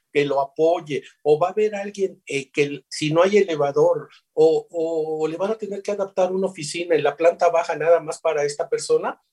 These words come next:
Entonces, desde ahí vino ya la capacitación, vino, vinieron los talleres, eh, de, de sensibilización.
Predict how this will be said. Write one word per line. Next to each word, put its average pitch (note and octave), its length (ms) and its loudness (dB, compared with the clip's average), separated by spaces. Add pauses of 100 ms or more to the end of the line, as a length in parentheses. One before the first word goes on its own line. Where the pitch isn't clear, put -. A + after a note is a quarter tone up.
(160)
Entonces, C3 640 4
desde A#2+ 300 4
ahí C3 160 2
vino C3 500 -4
ya D#3 220 2
la D3 180 -2
capacitación, B2+ 1120 2
vino, C3+ 420 2
vinieron C3+ 380 2
los A2+ 120 -4
talleres, B2+ 520 0 (320)
eh, G#2+ 260 -4
de, G#2+ 160 0 (160)
de - 160 -4
sensibilización. B2 960 2